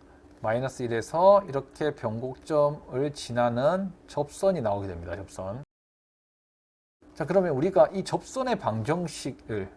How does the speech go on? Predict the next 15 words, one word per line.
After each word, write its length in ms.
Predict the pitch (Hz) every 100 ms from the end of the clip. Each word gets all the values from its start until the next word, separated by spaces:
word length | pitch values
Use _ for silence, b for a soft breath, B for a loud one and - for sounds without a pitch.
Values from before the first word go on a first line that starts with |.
| -
지금 260 | 139 127
여기 280 | 131 185 170
어딘가를 460 | 156 131 127 110 101
보고 240 | 127 117
있는 160 | 95 98
거야. 360 | 92 90 120 - B B B B
접선의 420 | - 175 226 226
방정식에서 1000 | 196 123 123 156 139 113 104 123 113 92 - - -
영, 160 | 123 147 220 220 196
이는 140 | 147
어차피 800 | 104 - 185 - 190 190 190 185 - - -
Y축 520 | 139 190 190 - 180 - 131
위의 560 | 147 185 160 110 117
점이기 420 | 110 139 143 131
때문에 540 | - 104 104 110 107